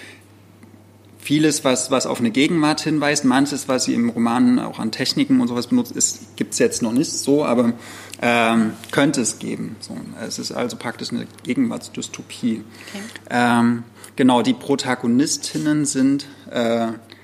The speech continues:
Speaker 1: Anja und Luis, das ist ein Paar, die leben in einem Haus auf diesem Berg.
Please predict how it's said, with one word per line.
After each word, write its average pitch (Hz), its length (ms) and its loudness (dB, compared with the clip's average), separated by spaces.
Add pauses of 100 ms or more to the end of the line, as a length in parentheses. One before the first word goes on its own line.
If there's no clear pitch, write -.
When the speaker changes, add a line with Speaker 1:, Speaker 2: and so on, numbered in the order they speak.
(180)
Speaker 1:
Anja 151 420 4
und 127 180 4
Luis, 120 380 0
das 135 100 -2
ist 123 60 -4
ein 113 120 2
Paar, 147 300 0
die 120 100 -2
leben 123 220 4
in 117 80 2
einem 110 260 -2
Haus 143 220 -2
auf 151 100 -10
diesem 123 240 0
Berg. 117 300 -4